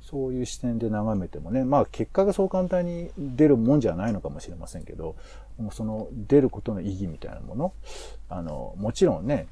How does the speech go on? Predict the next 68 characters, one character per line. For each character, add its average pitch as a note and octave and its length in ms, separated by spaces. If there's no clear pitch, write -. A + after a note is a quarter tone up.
あ D#2+ 140
の、 B1+ 500
オ F#2 140
リ G2+ 80
ン G2 40
ピ - 80
ッ - 40
ク - 80
そ A2 100
の G#2+ 60
も G#2+ 140
の G#2+ 120
に E2+ 160
対 E2 240
し - 60
て - 80
こ E2+ 300
う F#2 120
違 - 20
和 F2+ 120
感 E2+ 180
を F2 40
持 F#2 100
つ - 120
人 - 160
も E2 80
い A2 80
る D#3+ 100
と C3+ 100
は F#2 60
思 F2+ 160
う - 40
ん - 40
で - 60
す - 100
け D2+ 60
ど、 D#2+ 180
こ A#2 160
う - 20
い G2+ 60
う G2 40
視 - 120
点 A#2+ 160
で A#2 80
見 A2 120
て - 160
も E2+ 280
い F#2+ 80
い - 20
の - 120
か - 180
な A2 340
な D2+ 140
ん D#2 80
て - 180
思 E2+ 240
っ F2 40
た F#2 120
り E2+ 120
し - 240
ま - 240
す。 A#2 480
と C3+ 60
い - 20
う B2 40
こ C3+ 120
と C3 140
で、 A2 260